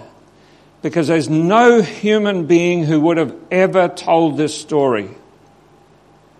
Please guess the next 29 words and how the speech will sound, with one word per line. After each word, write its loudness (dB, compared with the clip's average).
I -8
hope -4
by 2
the 0
end 0
you -2
realize 0
that. -12
There's -4
this -4
lawyer 6
who, 4
an -2
expert 0
in 0
the 2
law, 4
who 0
comes -4
up 0
to -8
Jesus -4
and -6
said, -4
says, -2
"What 2
must -4
I 2
do 2